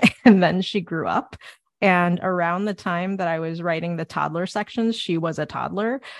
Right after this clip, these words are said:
So I was kind of writing the book alongside her development and, like, stealing tons of toddler dialogue from her and her friends and watching how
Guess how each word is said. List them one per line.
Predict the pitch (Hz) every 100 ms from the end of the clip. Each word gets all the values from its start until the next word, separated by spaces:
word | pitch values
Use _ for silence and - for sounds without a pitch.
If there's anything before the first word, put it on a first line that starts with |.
| -
So | - - 202 185
I | - 185
was | 185 190
kind | 226 208
of | 185
writing | 170 170 180 180 170
the |
book | 156 165 -
alongside | - 165 156 156 156 - 135 127 117
her | 139 80 98 -
development | 190 143 135 - - -
and, | 160
like, | 156 147
stealing | - - 185 175 165
tons | 160 - 170 165
of | 160 - _ _ _
toddler | - 160 156 151
dialogue | 147 147 139 135
from | - 156
her | 156
and | 151
her | 156 -
friends | - 180 170 160 160
and | 147 156
watching | 156 156 - 151 147
how | 139 147 -